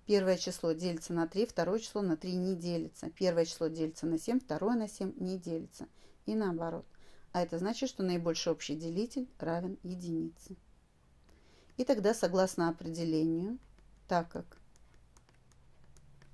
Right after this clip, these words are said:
наибольший общий делитель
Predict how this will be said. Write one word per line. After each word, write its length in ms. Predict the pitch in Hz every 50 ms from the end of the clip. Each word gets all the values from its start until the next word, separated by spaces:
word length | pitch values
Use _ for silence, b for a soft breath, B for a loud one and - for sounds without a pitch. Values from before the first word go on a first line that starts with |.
| b b b b b b b b b b b
наибольший 640 | - 196 202 202 190 180 196 196 190 - - - -
общий 380 | - 180 185 180 - - 196 180
делитель 580 | 170 175 185 180 170 170 160 - - - 165